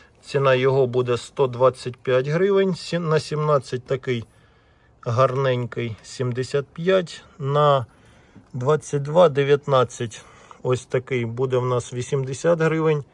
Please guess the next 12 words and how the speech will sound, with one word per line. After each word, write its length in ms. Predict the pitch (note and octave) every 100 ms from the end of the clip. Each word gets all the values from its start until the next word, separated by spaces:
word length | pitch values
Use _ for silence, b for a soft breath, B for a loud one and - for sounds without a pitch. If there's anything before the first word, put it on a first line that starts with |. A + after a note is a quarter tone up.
| b b b b b _
За 260 | A#2 B2+ F#3
масльонку 720 | F3 - B2 B2+ B2 A#2+ C3
не 260 | B2+ D3
забув. 480 | C#3+ C#3 B2+ A2+ A2 F2 B B B B B B B B _
Така 340 | - C3 B2+ A#2
гарненька. 640 | B2 B2 B2 B2 A#2+ C3 - B B B B B B _ _
Ну, 140 | - F#3
треба 360 | - E3+ C#3+
змастити 720 | C3 C#3+ - - G3+ F3+ F3+ D3 -
щось. 460 | - F3 D#3+ - -
Клац 300 | - F3 F#3
достали 640 | C3+ C#3 - D#3+ D#3+ D#3